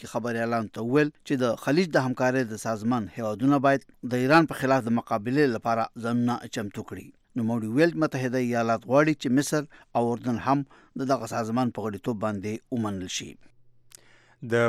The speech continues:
Speaker 2: پښتون ژغورنې غورځنګ مشران وایي، که د دسمبر تر شپاړسمه د دوی نیول شوي ملګري خوشي نه کړل سو،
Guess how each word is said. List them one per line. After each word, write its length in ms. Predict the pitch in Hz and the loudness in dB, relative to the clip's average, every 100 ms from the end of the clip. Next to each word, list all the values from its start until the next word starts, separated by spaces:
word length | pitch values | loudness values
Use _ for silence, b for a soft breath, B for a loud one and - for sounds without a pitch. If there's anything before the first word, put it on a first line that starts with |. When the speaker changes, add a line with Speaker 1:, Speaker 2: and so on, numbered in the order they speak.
| 110 | 0
Speaker 2:
پښتون 280 | 117 180 143 | -6 -6 -6
ژغورنې 340 | 117 151 156 123 | -4 -2 -2 -4
غورځنګ 260 | 120 147 127 | -2 -2 -4
مشران 340 | - 143 139 | -4 -4 -2
وایي، 160 | 135 120 | -4 -4
که 60 | 113 | -6
د 120 | 98 | -6
دسمبر 400 | 95 110 110 123 110 | -8 -6 -4 -4 -8
تر 100 | - | -6
شپاړسمه 520 | 104 98 131 123 110 | -4 -4 -4 -6 -4
د 100 | 101 | -6
دوی 160 | 110 113 101 | -6 -4 -6
نیول 260 | 98 95 - | -6 -8 -6
شوي 160 | 143 107 | -6 -4
ملګري 280 | 92 110 101 | -4 -6 -6
خوشي 180 | 113 - 127 | -10 -8 -8
نه 40 | 135 | -8
کړل 180 | 120 | -10
سو، 140 | - | -8